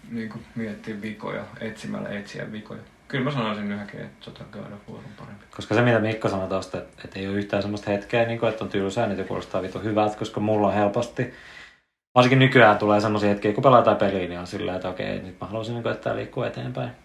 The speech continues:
Speaker 2: Mut sit sun mielestä ei ikinä oo semmoista hetkeä, niin tää vähän okei.
Speaker 1: No siis kyllä mä ymmärrän ton argumentin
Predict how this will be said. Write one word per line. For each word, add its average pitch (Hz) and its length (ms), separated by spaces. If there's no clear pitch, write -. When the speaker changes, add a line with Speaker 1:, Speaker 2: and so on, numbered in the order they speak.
Speaker 2:
Mut 92 220
sit - 220
sun - 160
mielestä 90 320
ei 95 60
ikinä 95 260
oo 98 100
semmoista - 420
hetkeä, - 340
niin 123 200
tää 95 200
vähän 101 220
okei. 104 160
Speaker 1:
No 123 80
siis 127 180
kyllä 127 160
mä 127 120
ymmärrän 127 300
ton 120 140
argumentin 101 800